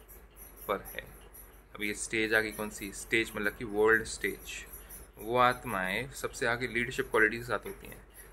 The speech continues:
अगर किसी के अंदर अहंकार है, घृणा है, नफरत है, तो वो व्यक्तियों को गिराने में ही busy रह जाता है। उसका कोई समय नहीं होता कि वो leadership quality के through आगे आ पाए और किसी का कुछ भला कर पाए।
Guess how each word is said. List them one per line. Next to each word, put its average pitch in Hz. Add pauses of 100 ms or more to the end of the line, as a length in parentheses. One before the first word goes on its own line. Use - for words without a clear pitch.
(120)
अगर 135
किसी 143
के 151
अंदर 139
अहंकार 120
है, 107
घृणा 107
है, 107
नफरत 104
है, 98
तो 110
वो 110
व्यक्तियों 113
को 113
गिराने 107
में 117
ही 120
busy 107
रह 101
जाता 98
है। -
उसका 110
कोई 117
समय 110
नहीं 110
होता 107
कि 131
वो 127
leadership 101
quality 101
के 104
through 120
आगे 110
आ 104
पाए 104 (960)
और 110
किसी -
का 113
कुछ 113
भला 110
कर 98
पाए। -